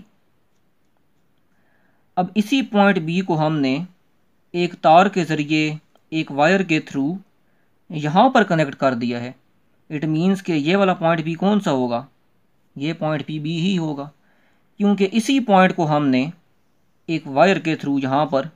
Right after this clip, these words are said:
कनेक्ट करवा दिया। ओके, अब ये पॉइंट A है और इस पॉइंट को मैं नाम दे देता हूँ, for example ये पॉइंट है मेरे पास C।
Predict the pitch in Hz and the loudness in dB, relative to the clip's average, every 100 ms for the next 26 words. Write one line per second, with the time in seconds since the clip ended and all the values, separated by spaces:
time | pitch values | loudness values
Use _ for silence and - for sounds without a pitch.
0 | - 131 120 - 135 131 127 127 127 _ | -8 -6 -6 -6 -6 -6 -6 -8 -12 _
1 | _ _ _ _ _ _ _ _ _ _ | _ _ _ _ _ _ _ _ _ _
2 | _ _ _ _ _ _ _ - 156 147 | _ _ _ _ _ _ _ -8 -8 -8
3 | 143 147 _ _ _ _ _ _ _ _ | -12 -14 _ _ _ _ _ _ _ _
4 | 185 175 165 214 226 190 185 185 139 135 | -2 0 4 4 4 2 2 0 -2 -2
5 | 170 208 - _ _ _ _ _ _ _ | -2 -6 -10 _ _ _ _ _ _ _
6 | _ _ _ _ _ _ - 175 160 226 | _ _ _ _ _ _ -6 -6 -2 -2
7 | 254 - 208 202 202 190 175 156 180 175 | -2 2 4 4 4 2 4 4 4 2
8 | 175 170 165 170 160 160 160 160 _ _ | 0 0 -2 0 0 0 -4 -8 _ _
9 | _ _ - 175 190 165 160 170 151 170 | _ _ 2 4 4 2 0 0 0 0
10 | 170 147 156 160 151 139 139 139 139 139 | 0 -2 -2 -2 -2 -2 -2 0 2 2
11 | - - 117 | -2 -6 -6